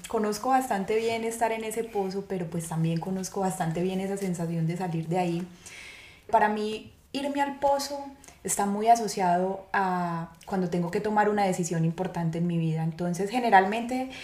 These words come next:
en términos laborales, cuando tengo que tomar una decisión que de cierta manera va a marcar mi vida profesional,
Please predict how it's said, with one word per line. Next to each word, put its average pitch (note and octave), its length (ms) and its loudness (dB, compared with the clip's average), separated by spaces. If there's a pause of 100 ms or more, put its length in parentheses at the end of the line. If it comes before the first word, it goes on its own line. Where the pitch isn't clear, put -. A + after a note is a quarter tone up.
(180)
en G3 180 0
términos G3 760 0
laborales, F3+ 640 4
cuando G#3 200 -4
tengo F#3 220 -4
que G#3+ 80 -10
tomar G#3+ 300 -4
una A3 140 -4
decisión F3 640 -2 (560)
que E3+ 220 2
de E3+ 80 2
cierta F3+ 300 2
manera F#3 320 6
va F3+ 60 8
a G3 40 4
marcar G3+ 360 0
mi G3+ 160 0
vida G3+ 240 0
profesional, F3+ 800 0